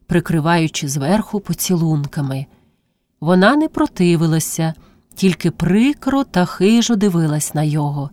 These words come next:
Христя бачила, як у неї очі горіли, як уста тремтіли, як вона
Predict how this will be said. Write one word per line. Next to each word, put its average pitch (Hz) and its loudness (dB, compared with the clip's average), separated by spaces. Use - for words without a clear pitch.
Христя 240 0
бачила, 180 0
як 208 2
у 196 4
неї 202 4
очі 202 0
горіли, 175 2
як 214 0
уста 226 0
тремтіли, 226 2
як 233 0
вона 214 2